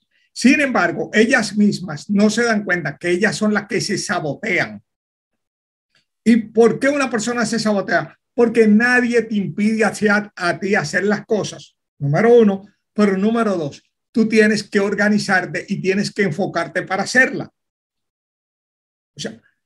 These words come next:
nadie te impide a ti hacer las cosas. Ese es el primer aspecto importante.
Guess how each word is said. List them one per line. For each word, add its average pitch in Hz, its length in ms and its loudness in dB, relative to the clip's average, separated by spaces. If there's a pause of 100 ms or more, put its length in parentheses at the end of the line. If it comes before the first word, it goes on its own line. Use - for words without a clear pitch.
(120)
nadie 254 500 4
te 226 100 -8
impide 208 420 -2
a 185 100 -2
ti 214 160 -4
hacer 180 360 -6
las 165 240 -10
cosas. - 480 -16 (1120)
Ese - 180 2
es 254 60 6
el 247 100 -2
primer 233 640 0 (160)
aspecto 220 540 -4
importante. 208 720 -2